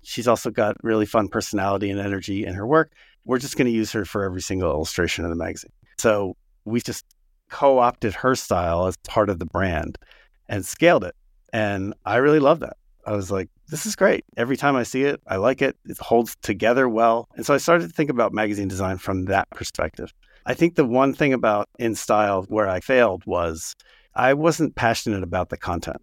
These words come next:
And I don't know that every designer has to be. I've worked at a lot of different magazines. I don't know that there's a rule that says, "I have to love sports," or, "I have to love men's fashion," or, "I have to love business." But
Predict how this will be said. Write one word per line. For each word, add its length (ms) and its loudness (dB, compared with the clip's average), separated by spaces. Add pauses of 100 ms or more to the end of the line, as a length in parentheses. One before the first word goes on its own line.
(140)
And 120 -4
I 80 4
don't 160 0
know 120 2
that 140 -2
every 240 -2
designer 400 0
has 240 -2
to 100 -8
be. 200 4
I've 140 0
worked 180 -2
at 80 0
a 20 -2
lot 160 -2
of 60 -10
different 240 -6
magazines. 500 -4
I 60 0
don't 160 0
know 120 4
that 220 -2
there's 180 -4
a 80 0
rule 400 4
that 120 -4
says, 460 0
"I 60 -2
have 140 -2
to 80 -6
love 400 2
sports," 500 -8
or, 60 0
"I 40 0
have 100 -2
to 80 2
love 200 2
men's 240 -2
fashion," 440 -2
or, 60 0
"I 60 -2
have 180 -2
to 120 -4
love 180 -6
business." 460 -8
But 280 2